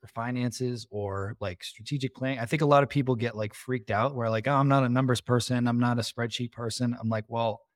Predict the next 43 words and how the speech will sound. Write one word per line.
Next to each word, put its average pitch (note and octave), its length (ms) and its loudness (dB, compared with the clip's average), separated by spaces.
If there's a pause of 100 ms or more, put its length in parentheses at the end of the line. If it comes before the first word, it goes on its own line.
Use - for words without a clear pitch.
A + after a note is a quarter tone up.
(240)
if C3 180 -2
you D3 140 4
wanna F3+ 240 4
be C#3+ 460 4 (200)
an B2+ 120 2
investor A2 880 0 (120)
or A2+ 100 -2
a G#2+ 40 -6
full-time, B2+ 760 4
like, G#2+ 340 -2
operator, G#2+ 540 0
you A2+ 240 -4
have B2 260 0
to - 160 -12
understand A#2+ 560 0
these D#3+ 180 0
things." F#3+ 460 0 (460)
And B2 300 2 (180)
it's - 320 -2 (200)
part D3 220 6
of F3 100 4
just D3+ 200 2
shifting C#3+ 380 2
your B2 140 4
identity A2 480 -2
of, G2 100 -8
like, G#2 220 -6
the A#2 80 -2
numbers C#3+ 340 4
aren't C#3 220 2
scary, A#2+ 440 0
ten C3+ 280 0
thirty-one C3+ 380 6
exchanges A#2+ 500 -2
aren't A2 180 -4
scary, A2+ 480 -4
cost B2+ 380 0
segregation B2 600 6
studies A#2 380 -4
aren't A2 220 0
scary. A2 360 -4
It's A2+ 120 -10
just - 260 -2